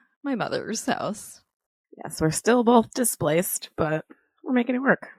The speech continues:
Speaker 1: Yeah. Also feeling very grateful.
Speaker 2: Yes.
Speaker 1: I have two pit bulls, and, uh, it's very diff-, for those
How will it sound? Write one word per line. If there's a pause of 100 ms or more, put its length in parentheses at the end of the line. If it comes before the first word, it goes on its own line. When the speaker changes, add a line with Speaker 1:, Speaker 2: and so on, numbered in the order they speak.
(600)
Speaker 1:
Yeah. (280)
Also
feeling
very
grateful. (220)
Speaker 2:
Yes.
Speaker 1:
I
have
two
pit
bulls,
and,
uh, (880)
it's
very
diff-,
for
those